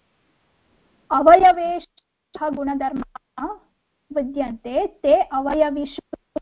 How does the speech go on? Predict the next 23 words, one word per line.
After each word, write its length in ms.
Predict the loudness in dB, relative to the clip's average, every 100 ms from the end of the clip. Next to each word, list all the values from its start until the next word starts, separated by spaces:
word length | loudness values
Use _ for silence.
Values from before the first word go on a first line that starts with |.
| -12
अपि 180 | -8 -6
विद्यन्ते। 440 | -6 -8 -10 -12
अवयवी 580 | -6 -2 2 2 2 -2
इत्युक्ते 600 | -4 -10 -8 -8 -4 -4
घटः, 560 | -4 -4 -6 -4 -4
पटः 300 | -2 -4 -4
अथवा 1120 | -6 -6 -4 -2 -2 -8 _ _ _ _ -4 0
यत्किमपि 640 | 0 0 0 0 -2 -6 -4
बृहद्वस्तु। 680 | 0 0 0 -4 -6 -14 -14 _ _ _ _ _ _ _ _ _ _ _ -2
तर्हि 220 | 0 2
परमाणुस्तरे 1300 | 0 2 4 4 4 4 0 0 2 4 2 0 -4
यः 220 | -12 -10 -8
धर्मः 600 | -6 -2 -2 -2 -4 -4
अथवा 320 | -6 -8 -6
गुणः 420 | -6 -6 -4 -4
विद्यते, 840 | -2 -2 -2 0 0 -2 -4 -2 -2
सः 400 | 0 0 0 -4
अवयविषु 760 | -4 _ -20 -10 -6 -4 -2
अपि 260 | -2 -4 -8
उपरि 320 | -2 0 0
गत्वा 680 | 0 -4 -6 -14 -14 _ -10
तत्रापि 600 | -4 -6 -2 -2 -2 -4
स्यात् 640 | -6 _ -2 -2 -2 -6